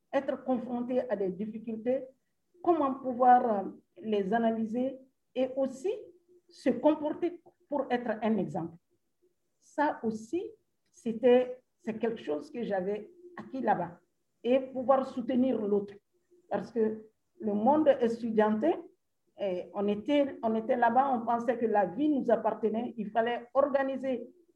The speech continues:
et sa personne et aussi, euh, savoir, euh, gérer les relations avec les autres parce qu'il n'y avait, il y avait pratiquement pas d'influence sur nous. On était libre de, des actes qu'on posait.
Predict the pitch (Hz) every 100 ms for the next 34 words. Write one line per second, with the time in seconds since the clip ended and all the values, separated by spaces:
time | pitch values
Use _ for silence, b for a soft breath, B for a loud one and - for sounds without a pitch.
0 | - - - - 320 339 - - 226 226
1 | 269 285 285 - - _ - 285 277 254
2 | - 320 370 392 - - - 226 226 214
3 | 214 - 277 285 269 254 208 - - _
4 | 214 165 302 294 302 226 214 220 226 -
5 | 247 - 190 214 220 190 226 - - _
6 | _ _ - 220 262 247 233 220 208 226
7 | 220 - - - - - 233 226 226 220
8 | 269 262 262 254 262 339 392 247 262 277
9 | 294 285 - - _ _ _ _ - -
10 | - 247 226 233 - - - - - -
11 | - 208 214 220 202 226 320 370 269 220
12 | 208 - 180 196 160 - 294 - 220 214
13 | 196 190 196 190 -